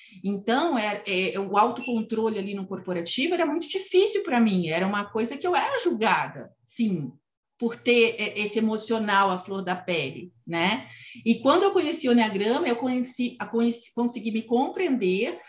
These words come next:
e ter um autocontrole de saber qual momento que eu ia sair ali desse, né,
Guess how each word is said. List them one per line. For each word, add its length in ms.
e 100
ter 140
um 180
autocontrole 1000
de 100
saber 400
qual 260
momento 560
que 80
eu 100
ia 160
sair 480
ali 440
desse, 560
né, 420